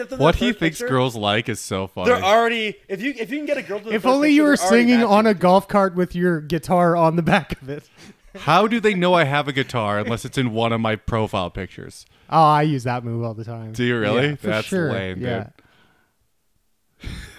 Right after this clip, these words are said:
Speaker 2: There he goes. Little, uh, little Backstreet Boys pose.
Speaker 3: Yeah.
Speaker 2: Against the foundation, the basement foundation of a house.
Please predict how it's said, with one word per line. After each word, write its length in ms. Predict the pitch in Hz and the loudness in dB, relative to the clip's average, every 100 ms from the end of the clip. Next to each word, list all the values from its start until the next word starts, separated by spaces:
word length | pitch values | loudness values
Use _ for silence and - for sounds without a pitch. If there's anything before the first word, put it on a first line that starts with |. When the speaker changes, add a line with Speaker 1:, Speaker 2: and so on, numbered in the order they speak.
| - | -10
Speaker 2:
There 240 | 151 151 | -2 0
he 120 | 180 180 | 2 0
goes. 480 | 180 175 208 - _ _ - - _ _ _ _ _ | 0 0 -2 -6 _ _ -20 -20 _ _ _ _ _
Little, 320 | 127 139 135 | -2 0 2
uh, 380 | 127 113 98 95 _ _ _ _ _ _ | 2 2 0 -6 _ _ _ _ _ _
little 180 | - 127 | -4 -4
Backstreet 640 | 104 104 113 - - 131 | -2 0 -2 -4 -6 -6
Boys 280 | 120 123 127 | -4 -2 -4
pose. 540 | - 127 123 143 - - _ | -2 -2 -2 -4 -10 -20 _
Speaker 3:
Yeah. 340 | 135 123 107 - | -10 -10 -10 -10
Speaker 2:
Against 360 | 117 131 123 | -4 -2 -2
the 80 | 135 | -8
foundation, 880 | - 120 117 104 101 - 131 131 127 | -4 -4 -4 -2 -4 -4 -6 -6 -8
the 80 | 113 | -8
basement 480 | 101 110 110 123 110 | -4 -4 -4 -8 -6
foundation 640 | 123 110 107 107 104 131 | -6 -4 -4 -6 -6 -6
of 120 | 127 | -6
a 80 | 104 | -6
house. 420 | 92 104 139 - | -6 -8 -10 -14